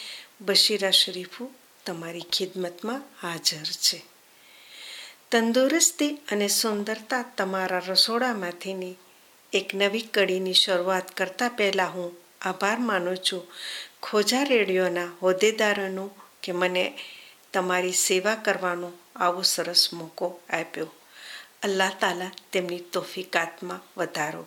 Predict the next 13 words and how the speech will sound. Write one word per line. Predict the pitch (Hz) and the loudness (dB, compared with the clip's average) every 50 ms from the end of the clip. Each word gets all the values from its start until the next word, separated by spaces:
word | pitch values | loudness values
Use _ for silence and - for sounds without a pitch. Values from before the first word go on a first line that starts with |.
| - - | -6 -4
કરે. | 170 165 175 180 202 240 - - - - - - _ - | -4 -4 -4 -8 -10 -12 -14 -20 -20 -20 -20 -16 _ -8
આમીન. | 170 160 156 147 143 147 143 143 - - - - - - - - - - - - - - - - - - - - - - - - - - - - _ | -6 -6 -6 -8 -10 -16 -18 -18 -20 -20 -20 -20 -20 -20 -18 -18 -18 -18 -18 -18 -16 -16 -14 -14 -14 -14 -14 -16 -16 -18 -20 -20 -20 -20 -20 -4 _
પ્રકૃતિએ, | - 233 233 240 - - 320 330 311 - - - 269 247 196 170 160 156 160 - - - - - _ _ _ _ _ _ _ _ _ | 0 0 0 0 0 2 2 2 2 0 -4 -4 -4 -2 -2 -4 -4 -6 -8 -12 -20 -20 -20 -20 _ _ _ _ _ _ _ _ _
કુદરતે | - 247 233 220 240 240 285 311 294 - - 175 165 165 - - - - - - - - - - - - | 0 0 2 4 4 4 4 2 2 0 0 -2 -2 -4 -8 -16 -20 -20 -20 -20 -20 -20 -20 -18 -6 -2
આપણને | - 214 214 214 233 226 233 226 220 214 214 - - | -2 -2 0 0 0 0 2 2 0 -2 -2 -6 -10
ખોબે, | - - - 254 262 254 - 302 285 269 - - - - | -8 2 4 4 4 6 4 2 2 2 0 -6 -10 -2
ખોબે | - - 240 233 233 294 302 | 2 2 2 4 2 2 2
ભરીને | 294 - 202 202 214 208 208 202 196 190 190 - - - - | 2 2 2 2 2 2 0 0 -2 -6 -8 -12 -18 -12 -8
નેમતોથી | 196 185 190 190 190 190 190 196 190 190 - 208 202 208 208 202 208 - 190 | -2 2 4 4 4 2 2 -2 -2 -2 -4 -4 -4 -4 -8 -8 -8 -6 -4
નવાજ્યા | 180 170 160 151 165 165 170 175 170 175 170 160 | -2 -2 -2 0 -2 -2 -4 -4 -6 -6 -8 -4
છે, | - - - - - - - - - - - - - - - - - - - - - - - - _ | -2 -2 -2 -2 -4 -10 -18 -20 -20 -20 -20 -20 -20 -20 -18 -18 -14 -12 -12 -12 -12 -16 -20 -2 _
પરંતુ | - 226 233 277 302 320 320 - 302 269 277 - - | 4 4 6 6 4 4 2 0 -2 -2 -2 -4 -2
આપણે | 208 208 208 202 226 214 208 208 | -2 -2 -2 0 -2 -2 -2 -2